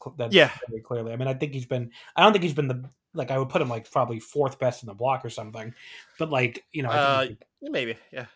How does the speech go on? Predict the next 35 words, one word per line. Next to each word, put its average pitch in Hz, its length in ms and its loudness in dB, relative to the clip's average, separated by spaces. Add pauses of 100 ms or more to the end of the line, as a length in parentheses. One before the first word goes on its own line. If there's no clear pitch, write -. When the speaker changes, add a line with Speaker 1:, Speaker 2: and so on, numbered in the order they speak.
(220)
Speaker 1:
Yeah, 143 320 2
behind 139 420 -2
Shi-, - 260 -6
Shingo. 214 360 4
I 180 60 4
mean, 170 140 4
Shingo 196 440 4
and 151 100 0
Zack 139 360 4
are 123 100 -2
ahead 127 160 0
of 117 80 -4
him 117 100 -6
f-, - 280 -12 (140)
for 120 120 -12
sure. 120 380 -4
Speaker 2:
Yes. - 500 0
Yeah, 147 100 -6
yeah. 127 120 -2
Speaker 1:
And 123 80 0
then 127 160 4
it's - 140 -10
like, 120 420 -2 (360)
how - 200 2
much 135 380 -2
do 139 100 -4
you 127 180 0
like 123 680 -4 (260)
O-Khan, 127 1080 0 (500)
uh, 107 680 -8 (840)
Ishii, 123 840 0 (600)
maybe 160 320 2
Speaker 2:
Kenta. 127 180 -4
Speaker 1:
Smith, 127 420 -6 (380)
Kenta. 123 520 0